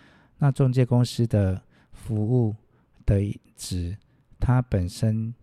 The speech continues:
就会有上下落差的不同。如果说，啊，一个案子给一个人委托了，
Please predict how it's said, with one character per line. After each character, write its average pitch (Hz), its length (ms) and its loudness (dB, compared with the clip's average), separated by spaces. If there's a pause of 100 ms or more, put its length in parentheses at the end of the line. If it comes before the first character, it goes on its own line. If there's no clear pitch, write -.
(160)
就 104 420 0 (220)
会 110 380 2
有 90 400 -6
上 113 200 0
下 101 200 -2
落 98 200 0
差 92 260 -6
的 90 220 -6 (320)
不 - 120 -6
同。 95 200 2 (680)
如 131 160 0
果 120 180 2
说， 127 380 2 (300)
啊， 104 180 0
一 117 100 0
个 123 120 0
案 123 200 2
子 101 240 -4
给 87 260 -4
一 98 120 -10
个 98 400 -2 (520)
人 98 220 -2
委 90 160 -2
托 104 300 0
了， 95 180 -4